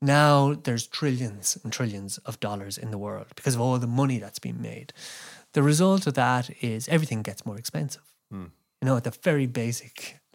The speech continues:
Speaker 1: <laughs> level of economics, that's what's happening. Um, there are people that are winning in that game, and they are the big corporations, and there are people that are losing, and they're the poorer people. They're the poorer people.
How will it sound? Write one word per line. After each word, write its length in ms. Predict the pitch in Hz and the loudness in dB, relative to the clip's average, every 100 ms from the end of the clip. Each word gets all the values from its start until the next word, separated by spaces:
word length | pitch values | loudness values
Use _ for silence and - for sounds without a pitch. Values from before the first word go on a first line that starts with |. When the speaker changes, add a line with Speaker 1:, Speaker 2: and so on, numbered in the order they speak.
| _ | _
Speaker 1:
<laughs> 260 | _ _ | _ _
level 280 | 131 - 127 | -10 -10 -10
of 160 | 123 - - | -10 -8 -6
economics, 480 | 117 107 113 - - - - - | -6 -6 -8 -12 -16 -18 -6 -6
that's 260 | - - | -4 -6
what's 160 | 104 - | -6 -4
happening. 460 | 120 - 120 135 - - - - - | -4 -4 -8 -12 -14 -16 -16 -16 -8
Um, 420 | - 135 127 131 - _ _ _ - - _ - | 2 6 6 4 0 _ _ _ -14 -14 _ 4
there 120 | 156 | 6
are 60 | 147 | 6
people 220 | 185 151 | 4 4
that 100 | 131 | 6
are 80 | 127 | 6
winning 240 | 151 170 | 8 6
in 100 | 160 | 6
that 180 | 156 151 | 4 4
game, 360 | 156 165 190 - _ - | 4 4 2 -2 _ 0
and 380 | 135 127 123 | 4 4 4
they 160 | 117 117 | 2 2
are 100 | 117 | 2
the 60 | 110 | 0
big 140 | 120 | -2
corporations, 680 | 120 113 113 120 - 143 127 | -4 -2 -2 -2 -2 -2 0
and 100 | 127 | 0
there 80 | |
are 60 | 131 | 2
people 220 | 143 131 | 0 -2
that 100 | 127 | 0
are 100 | 127 | 2
losing, 320 | 135 139 113 | 4 2 0
and 80 | 107 | -2
they're 140 | 110 113 | -2 -4
the 100 | 110 | -8
poorer 420 | - 139 117 110 | -6 -4 -4 -6
people. 380 | - 101 - - _ _ - | -8 -10 -12 -18 _ _ -6
They're 200 | 117 110 | -4 -4
the 60 | 110 | -6
poorer 280 | 113 107 | -8 -8
people. 340 | 110 107 - | -10 -12 -14